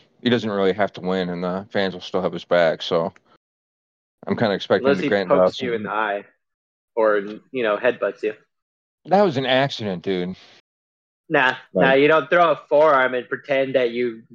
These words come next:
Speaker 2: didn't lean with
Speaker 1: you
Speaker 2: your
Speaker 1: didn't even have a
Speaker 2: fucking
Speaker 1: stern
Speaker 2: head.
Speaker 1: warning. Like, that was, like, the first
Speaker 2: <laughs>
Speaker 1: incident.
Speaker 2: What
Speaker 1: Like,
Speaker 2: do
Speaker 1: come
Speaker 2: you
Speaker 1: on,
Speaker 2: mean?
Speaker 1: dude.
Speaker 2: I, I could tell the difference between my elbow landing and my goddamn forehead landing, and he speared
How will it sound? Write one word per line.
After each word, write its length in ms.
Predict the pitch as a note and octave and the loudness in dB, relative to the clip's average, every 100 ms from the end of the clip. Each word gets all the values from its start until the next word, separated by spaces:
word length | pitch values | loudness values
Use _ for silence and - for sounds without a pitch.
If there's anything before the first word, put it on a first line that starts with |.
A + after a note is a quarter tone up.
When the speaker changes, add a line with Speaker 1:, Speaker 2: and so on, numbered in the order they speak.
| A#2 | -2
Speaker 2:
didn't 340 | D3 C#3+ C3 A#2+ | 2 2 2 2
lean 180 | C#3 | 2
with 160 | C#3 B2+ | 2 0
Speaker 1:
you 20 | |
Speaker 2:
your 80 | F3+ | 2
Speaker 1:
didn't 120 | A3+ | 4
even 200 | A3+ G3+ | 2 4
have 180 | G3+ F#3 | 4 4
a 40 | |
Speaker 2:
fucking 160 | F3+ G3 | 0 0
Speaker 1:
stern 120 | F#3+ | 2
Speaker 2:
head. 160 | D#3+ F3+ | 4 6
Speaker 1:
warning. 460 | D3+ C#3 G2+ E2+ - | 4 2 -2 -8 -14
Like, 260 | C3 C#3+ D#3 | 0 0 2
that 140 | F#3 | 2
was, 160 | F#3 E3+ | 2 -4
like, 100 | D3 | -6
the 80 | |
first 280 | - D3+ C#3+ | 0 0 0
Speaker 2:
<laughs> 80 | B2+ | -10
Speaker 1:
incident. 400 | B2+ G#3+ B4 - | -6 2 2 4
Speaker 2:
What 180 | A#4+ B4+ | 4 6
Speaker 1:
Like, 80 | B4 | 4
Speaker 2:
do 80 | A#4 | 4
Speaker 1:
come 80 | A#4+ | 2
Speaker 2:
you 40 | |
Speaker 1:
on, 180 | - - | 0 0
Speaker 2:
mean? 280 | B4+ G#4 F3+ | 0 0 -2
Speaker 1:
dude. 400 | B3 A#3 G3 - _ | -8 -8 -8 -8 _
Speaker 2:
I, 120 | - - - - | -4 -4 -4 2
I 140 | A3+ | 2
could 240 | A3+ C4+ | 2 -2
tell 160 | B3 A#3+ | 4 4
the 80 | A3 | 6
difference 400 | G#3+ G#3+ G#3+ G3+ | 4 4 2 -2
between 320 | F#3+ - G3+ | -2 2 4
my 240 | G3 E3+ - | 4 4 4
elbow 360 | D#3 E3+ G3 | 2 2 2
landing 480 | G3+ G#3 G#3+ B3 C4+ | 2 0 -2 -6 -4
and 80 | D#3 | -4
my 140 | C3+ B2+ | -2 -2
goddamn 540 | - D3+ E3+ E3+ D#3+ | 2 2 4 2 2
forehead 420 | E3 E3+ E3 A#2+ | 2 2 0 -4
landing, 420 | A#2 G#2+ G#2 A#2+ | -2 -6 -6 -8
and 80 | C3+ | -8
he 220 | C3+ F3+ | 0 0
speared 640 | E3+ - - A#3 A3+ E3+ | 0 -8 -4 2 4 4